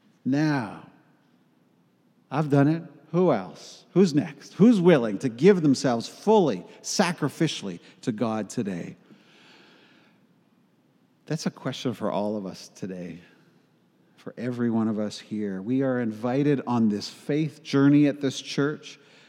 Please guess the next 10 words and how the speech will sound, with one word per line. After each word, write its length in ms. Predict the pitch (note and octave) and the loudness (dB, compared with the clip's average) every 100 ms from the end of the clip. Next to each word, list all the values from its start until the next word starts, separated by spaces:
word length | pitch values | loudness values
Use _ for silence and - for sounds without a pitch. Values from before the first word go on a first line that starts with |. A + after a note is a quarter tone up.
| _ | _
We 160 | B2+ | 0
are 80 | B2 | 2
invited 480 | A#2 A2 A#2+ A#2+ A#2+ | 2 0 -2 -2 -6
to 120 | - | -10
sacrifice. 1200 | A2 - B2+ C3 - G#2 - A2 A2 - - - _ _ _ _ _ _ _ _ | -14 -12 -10 -12 -14 -20 -18 -20 -20 -20 -20 -20 _ _ _ _ _ _ _ _
Only 220 | A#2+ D#3+ | -4 -2
if 140 | G3 G3 | -2 -2
we're 80 | F#3 | -6
willing, 400 | F3+ D#3+ A2+ D#2 | -6 -4 -4 -4
though. 200 | - | -12